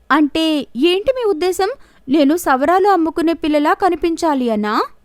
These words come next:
"నీకు అట్లా సమజయిందా? సర్కస్లో కోతులు ఆడించేదానిలా ఉంటావని చెప్పాను నేను." "ఆ, నాకు చీర తీయడం మీ వల్ల కాదులే, నాకర్థమైందిలే.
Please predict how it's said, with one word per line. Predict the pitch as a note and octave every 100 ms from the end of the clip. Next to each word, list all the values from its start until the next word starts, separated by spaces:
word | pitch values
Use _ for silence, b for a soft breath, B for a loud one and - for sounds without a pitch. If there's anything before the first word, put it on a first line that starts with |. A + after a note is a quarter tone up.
| _ _ _ _ _ _ _ -
"నీకు | C4 A#3 C#4+
అట్లా | B3+ A3 - C4+
సమజయిందా? | A#3+ A#3 A3+ B3 F#3+ F3+ F#3+ G#3 F#3 - b b b b b
సర్కస్లో | - A#3 G#3+ - C#4+ - A#3+ B3 D#4+ C#4+ G3 - -
కోతులు | D#4 E4+ F4+ D#4
ఆడించేదానిలా | A#3+ A#3 A#3+ B3 A3+ G#3+ G#3+
ఉంటావని | G#3 G3+ G#3 C4 A#3
చెప్పాను | A3 A3 - C4 A#3 G3+
నేను." | F#3+ F3 F3+ F#3+ - _ _ _ _ _ _ b b b b _ _ C4
"ఆ, | C4 C4 C4 -
నాకు | B3+ D4+ C#4 C#4 C#4+
చీర | C4 - C4 F4
తీయడం | A4 G4 F4+
మీ | D4+
వల్ల | C#4 C#4
కాదులే, | D#4+ C4+ B3+ C4 A3+ - _ -
నాకర్థమైందిలే. | B3+ A3 F3+ G#3+ B3+ A3+ D#4+ F#4 D4+ D4